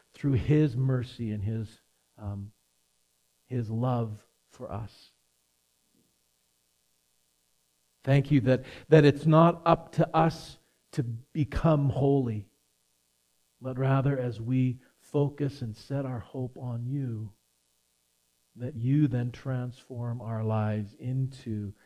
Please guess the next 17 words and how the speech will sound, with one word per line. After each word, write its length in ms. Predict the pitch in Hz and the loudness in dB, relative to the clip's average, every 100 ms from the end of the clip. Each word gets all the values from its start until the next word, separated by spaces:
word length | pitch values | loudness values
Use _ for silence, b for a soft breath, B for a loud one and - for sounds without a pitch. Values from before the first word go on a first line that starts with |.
| b b | b b
that 260 | 113 104 98 | -4 -4 -4
holy 580 | - 110 107 104 101 - _ _ _ _ _ _ _ _ | -8 -6 -6 -6 -8 -10 _ _ _ _ _ _ _ _
character, 640 | - 123 107 101 - 95 - _ _ _ _ _ _ _ | -8 -4 -4 -6 -12 -18 -18 _ _ _ _ _ _ _
into 380 | 117 110 117 113 | -12 -10 -6 -4
that, 340 | 110 110 110 b b b b _ | 0 0 -2 b b b b _
uh, 500 | - - 110 98 - - _ _ _ _ - | -20 -20 -20 -20 -20 -20 _ _ _ _ -2
revelation 920 | 131 143 143 131 139 147 - - 120 | 6 6 6 6 6 6 2 -4 -4
of 200 | 120 107 | -4 -6
Jesus 520 | 107 123 123 117 - | 0 0 0 -4 -12
Christ 640 | - - 113 107 98 - _ - | -16 -8 -6 -6 -8 -20 _ -12
in 180 | 107 | -8
us. 220 | 101 95 - _ _ _ _ _ _ _ _ _ _ _ _ _ _ _ _ _ _ _ _ _ _ _ _ _ _ _ _ _ _ _ _ _ _ _ _ _ _ _ _ _ _ _ _ _ _ _ - | -8 -10 -14 _ _ _ _ _ _ _ _ _ _ _ _ _ _ _ _ _ _ _ _ _ _ _ _ _ _ _ _ _ _ _ _ _ _ _ _ _ _ _ _ _ _ _ _ _ _ _ -12
Lord, 180 | 120 120 | -4 0
I 60 | |
have 180 | 120 120 | 0 -2
to 80 | 113 | -8
confess 560 | - 110 - 117 110 | -8 -8 -6 -2 -2